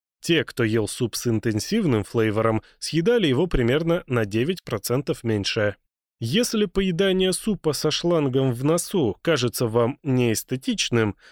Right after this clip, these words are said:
скажите спасибо, что вам не пришлось участвовать в другом эксперименте, проведенном на нескольких голландских добровольцах несколько лет назад.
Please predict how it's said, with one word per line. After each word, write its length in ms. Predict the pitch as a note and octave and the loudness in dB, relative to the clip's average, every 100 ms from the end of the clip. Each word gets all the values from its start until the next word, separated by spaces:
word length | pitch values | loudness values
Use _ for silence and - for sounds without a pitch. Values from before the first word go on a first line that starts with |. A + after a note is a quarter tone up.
| _ | _
скажите 460 | - A3 C4+ A3 | -4 0 0 0
спасибо, 560 | D3+ - D3+ - A#3+ F3 | -2 -2 -2 0 0 0
что 240 | - - | 0 0
вам 260 | A2 C#3 A3+ | 0 2 2
не 100 | F3+ | 0
пришлось 460 | B2+ A#2+ - F3+ F#3 | 2 0 0 0 0
участвовать 520 | C3+ D#3+ D#3 D#3+ C#3 - | 0 0 0 -2 -4 -6
в 100 | B2 | -4
другом 420 | D#3 G#3+ G3+ C3+ | -2 2 2 2
эксперименте, 760 | G#2+ - C3+ F#3+ E3+ A#2 A#2 G#2 - - | 0 -2 0 2 0 2 0 0 -10 -4
проведенном 640 | G3 G#3 G3 G#3 G#3 G3+ F3 | 0 0 2 2 2 2 2
на 140 | C3+ | 4
нескольких 680 | B2+ D3+ - G3 F3 G3 D3 | 2 2 0 -4 0 -2 0
голландских 640 | B2+ A2+ B2 C#3 - B2+ | 2 2 0 -2 -4 -2
добровольцах 760 | A#2 A2 G#2+ D#3 G3+ G#3 G3+ - | 0 2 2 0 0 -2 -2 -2
несколько 640 | A#2 A#2+ E3+ - G#3 - | 0 0 0 -2 -4 -2
лет 260 | G2 A#2 - | -2 -2 -2
назад. 420 | B2+ F#2+ G2+ - | -2 -2 -4 -6